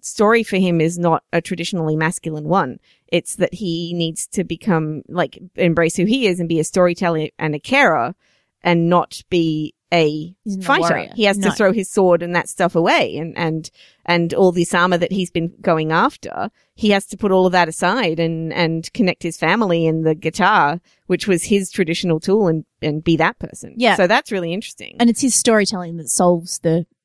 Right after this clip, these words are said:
Speaker 2: saves, that redeems his, the villain.
Speaker 1: Right.
Speaker 2: So that's his superpower.
Speaker 1: So if it was a girl,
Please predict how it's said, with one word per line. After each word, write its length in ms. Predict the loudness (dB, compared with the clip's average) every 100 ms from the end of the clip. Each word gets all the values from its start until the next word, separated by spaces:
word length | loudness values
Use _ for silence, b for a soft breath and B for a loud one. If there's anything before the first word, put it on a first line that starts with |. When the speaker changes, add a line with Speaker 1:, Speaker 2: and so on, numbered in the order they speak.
| _
Speaker 2:
saves, 460 | -6 -2 -2 -2 -4
that 160 | -4 0
redeems 500 | 0 0 -2 -4 -6
his, 100 | -10 _
the 60 |
villain. 340 | 0 0 -2 -16 _ -4
Speaker 1:
Right. 280 | 0 0 -4
Speaker 2:
So 320 | -4 -2 -2 -4
that's 240 | -6 -6 -4
his 180 | -8 -8
superpower. 560 | -10 -10 -8 -8 -8 -12
Speaker 1:
So 460 | -2 2 2 2 -8 _
if 120 | -4
it 80 | -2
was 120 | -4
a 40 |
girl, 540 | -2 2 2 2 -2